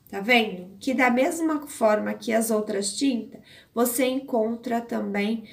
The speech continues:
é, tanto fosco, fluorescente, com glitter, metalizados, tá?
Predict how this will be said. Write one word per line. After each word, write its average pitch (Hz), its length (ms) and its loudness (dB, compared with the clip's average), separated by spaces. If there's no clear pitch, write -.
é, 196 540 0
tanto 277 400 2
fosco, 220 880 2
fluorescente, 208 1400 0
com 240 240 4
glitter, 214 840 2
metalizados, 202 1400 2
tá? 294 460 4